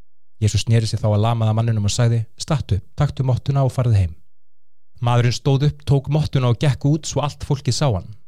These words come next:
Þetta gerðu öll þau sem voru vitni að þessu agndofa og þau lofsungu Guð og sögðu: "Aldrei nokkurn tímann höfum við séð eitthvað þessu líkt." Þá fór Jesú út að vatninu og kenndi mannfjöldanum sem kom til hans. Þegar hann gekk í burtu,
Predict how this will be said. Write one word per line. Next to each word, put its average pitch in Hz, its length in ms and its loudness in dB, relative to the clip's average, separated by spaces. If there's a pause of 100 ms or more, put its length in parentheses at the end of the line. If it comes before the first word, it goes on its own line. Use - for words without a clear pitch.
(120)
Þetta - 240 2
gerðu 147 320 2
öll - 160 -2
þau 143 200 0
sem 123 160 0
voru 117 120 4
vitni 143 320 2
að 120 100 6
þessu - 180 0
agndofa - 720 -4
og 123 120 0
þau 131 160 6
lofsungu 143 560 0
Guð 151 280 4
og 110 80 2
sögðu: 131 300 2 (380)
"Aldrei 156 420 2
nokkurn 147 480 2
tímann 123 240 0
höfum 135 220 4
við 117 100 2
séð 170 300 0
eitthvað - 480 0
þessu 113 180 2
líkt." - 400 -4 (640)
Þá 131 160 2
fór 131 180 4
Jesú 143 380 2
út - 120 -2
að 135 140 0
vatninu 101 300 0
og 104 80 0
kenndi 135 300 0
mannfjöldanum 135 500 0
sem 127 160 -2
kom 135 180 0
til 151 200 2
hans. - 360 -4 (300)
Þegar 127 160 4
hann - 120 -2
gekk 139 200 2
í 123 120 0
burtu, 156 380 0